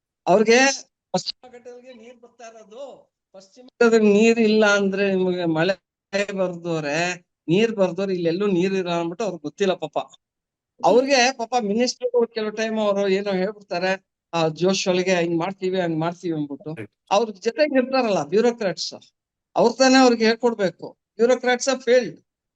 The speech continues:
Speaker 1: ಯಾಕಂದ್ರೆ they should be telling them, ಅಪ್ಪ ಈ ತರ ಮಾಡಕ್ ಹೋದ್ರು ನೀನ್ ನೀರ್ ಎಲ್ಲಿಂದ ಬರತ್ ನಿಮ್ಗೆ?
Speaker 2: ರೈಟ್.
Speaker 1: ಎತ್ತಿನಹೊಳೆಯಲ್ಲಿ ನೀವ್ ಎಲ್ಲೇ ಇರ್ಲಿ, ನಿಮ್ ನೀರ್ ಬರ್ತಾ ಇರೋದು ಎಲ್ಲಿ?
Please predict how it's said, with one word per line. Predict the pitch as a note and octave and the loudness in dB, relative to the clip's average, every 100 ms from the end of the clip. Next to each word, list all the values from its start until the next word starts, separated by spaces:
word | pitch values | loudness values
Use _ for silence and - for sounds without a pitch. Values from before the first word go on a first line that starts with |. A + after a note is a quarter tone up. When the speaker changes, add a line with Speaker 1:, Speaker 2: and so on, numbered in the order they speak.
| _ _ _ - | _ _ _ -6
Speaker 1:
ಯಾಕಂದ್ರೆ | F#3 A#3+ | 0 2
they | A#3 G3 B3 | 2 0 0
should | C4+ B3+ C4 | -4 -8 -10
be | - | -4
telling | G#3 A#3+ A#3 | -2 0 0
them, | E3 E3 A3 A#3 _ | 0 0 -2 -8 _
ಅಪ್ಪ | - G3+ A#3 | -10 -4 -2
ಈ | |
ತರ | G#3+ A3+ A3 | -2 -2 -2
ಮಾಡಕ್ | F#3 F#3 A#3+ A#3 | 0 0 -2 -2
ಹೋದ್ರು | G#3+ G#3 A3 | -4 -2 -2
ನೀನ್ | B3 G3+ | -2 0
ನೀರ್ | G#3 B3+ | 0 0
ಎಲ್ಲಿಂದ | A#3+ A3+ A#3 A3+ | -2 -4 -6 -4
ಬರತ್ | G3 G3 | -6 -6
ನಿಮ್ಗೆ? | F3+ E3+ F3 A3 B2 - _ _ _ _ | -8 -6 -4 -4 -6 -14 _ _ _ _
Speaker 2:
ರೈಟ್. | B2+ | -8
Speaker 1:
ಎತ್ತಿನಹೊಳೆಯಲ್ಲಿ | D#3+ G#3 G#3+ A3 A3 G#3+ G#3+ A3 A#3+ | -2 2 4 4 4 2 0 -2 -2
ನೀವ್ | A#3+ F#3 | 0 -2
ಎಲ್ಲೇ | E3 A#3 | -2 0
ಇರ್ಲಿ, | A3+ A3 F#3 D#3+ - _ _ _ | -2 -4 -6 -8 -12 _ _ _
ನಿಮ್ | F#3 G3 F3 | -8 -4 -2
ನೀರ್ | A3 C#4 | -2 -2
ಬರ್ತಾ | A#3 A#3 G3 G#3+ | -4 -6 -4 -4
ಇರೋದು | F#3+ G#3 G#3+ | -4 -4 -4
ಎಲ್ಲಿ? | F3+ E3 E3 G3+ F3 A2+ | -4 -2 -2 -2 -2 -8